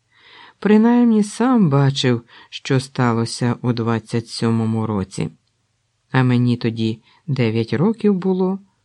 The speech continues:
з нашими комсомольцями, які на ставу ночували. Ішли вони туди веселі, пісні співали, а вранці повернулися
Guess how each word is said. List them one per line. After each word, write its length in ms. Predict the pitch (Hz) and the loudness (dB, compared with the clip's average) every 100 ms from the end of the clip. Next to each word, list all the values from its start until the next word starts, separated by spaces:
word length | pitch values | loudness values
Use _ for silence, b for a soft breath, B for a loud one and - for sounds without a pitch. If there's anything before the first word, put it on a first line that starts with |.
| _ _ _ | _ _ _
з 120 | 110 | -8
нашими 560 | 113 113 113 - 113 120 | -4 -4 -4 -4 -4 -4
комсомольцями, 1080 | - 113 - 147 147 120 101 - 104 98 95 b b b b | -6 -10 -4 -2 0 0 -2 -6 -4 -4 -6 b b b b
які 340 | 117 - 120 | -8 -4 -4
на 140 | 110 107 | -4 -6
ставу 420 | - 127 113 107 | -4 -4 -2 -2
ночували. 680 | 101 101 113 104 85 - - _ _ _ _ _ _ _ _ _ _ _ _ _ _ | -4 -4 -8 -6 -6 -8 -12 _ _ _ _ _ _ _ _ _ _ _ _ _ _
Ішли 400 | 123 120 - 269 | -4 -2 0 0
вони 240 | 240 170 185 | 2 2 0
туди 300 | 143 127 147 | -2 0 0
веселі, 840 | 135 - 131 131 135 131 117 120 b b b b | -2 -4 -4 0 0 0 -2 -6 b b b b
пісні 680 | 285 262 135 123 165 180 | -4 -2 -2 2 2 2
співали, 720 | 175 - 170 160 160 160 156 160 _ _ _ _ _ - | 0 -4 -4 -2 0 0 -2 -4 _ _ _ _ _ -8
а 120 | 120 | -6
вранці 580 | 113 123 165 185 185 185 | -2 0 2 0 -2 -6
повернулися 1040 | 175 165 170 170 165 170 165 160 - 151 | -2 -2 0 0 0 0 -2 -4 -4 -4